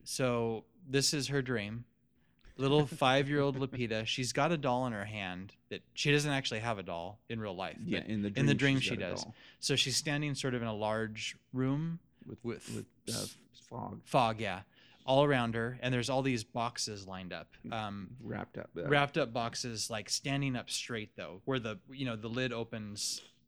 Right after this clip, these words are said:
Speaker 1: and you could
Speaker 2: Like a door.
Speaker 1: like a door,
Speaker 2: Yeah.
Speaker 1: basically. And, um, so I don't know, there's maybe twelve or more boxes.
Speaker 2: Yeah,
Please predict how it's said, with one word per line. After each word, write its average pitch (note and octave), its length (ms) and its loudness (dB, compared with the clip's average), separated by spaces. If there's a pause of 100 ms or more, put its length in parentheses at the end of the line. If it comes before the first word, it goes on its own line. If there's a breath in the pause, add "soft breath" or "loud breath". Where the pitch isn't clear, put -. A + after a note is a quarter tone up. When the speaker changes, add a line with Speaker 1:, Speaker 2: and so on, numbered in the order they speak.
Speaker 1:
and A#2+ 140 -6
you A2 80 -6
could F#2+ 280 -12
Speaker 2:
Like A2 180 -4
a G2+ 40 -6
door. E2 320 -6 (100)
Speaker 1:
like C#3+ 160 2
a C3 60 2
door, A2+ 240 -2
Speaker 2:
Yeah. F2+ 60 -10
Speaker 1:
basically. F#2+ 500 -10 (600 loud breath)
And, A#2+ 460 0
um, G2+ 500 -2 (800 soft breath)
so A2+ 420 0
I A#2 100 0
don't G#2+ 120 0
know, G2 60 -4
there's G2+ 200 -4 (100)
maybe F#2+ 360 -6 (320)
twelve F#2+ 640 -2
or G2 80 -2
more G2 420 -4 (280)
boxes. A#2+ 600 -2
Speaker 2:
Yeah, F3+ 140 -4